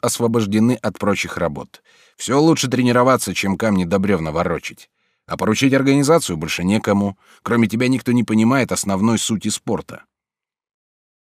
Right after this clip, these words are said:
«И какова же она, основная суть спорта?» спросил Лешка, отхлебнув кофе. «Выше, быстрее, дальше?»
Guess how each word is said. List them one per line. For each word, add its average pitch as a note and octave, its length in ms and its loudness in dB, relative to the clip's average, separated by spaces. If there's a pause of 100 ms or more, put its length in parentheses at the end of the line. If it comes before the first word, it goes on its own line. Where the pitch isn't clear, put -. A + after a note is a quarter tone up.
(220)
«И D3 120 0
какова C#3 440 2
же D3 160 0
она, A#2+ 360 -2
основная A#2 540 0
суть A2+ 240 -4
спорта?» G#2+ 540 -4
спросил - 420 -8
Лешка, F#2 380 -4
отхлебнув - 480 -8
кофе. - 340 -18 (500)
«Выше, C#3 360 2
быстрее, D#3 400 2
дальше?» E3+ 440 0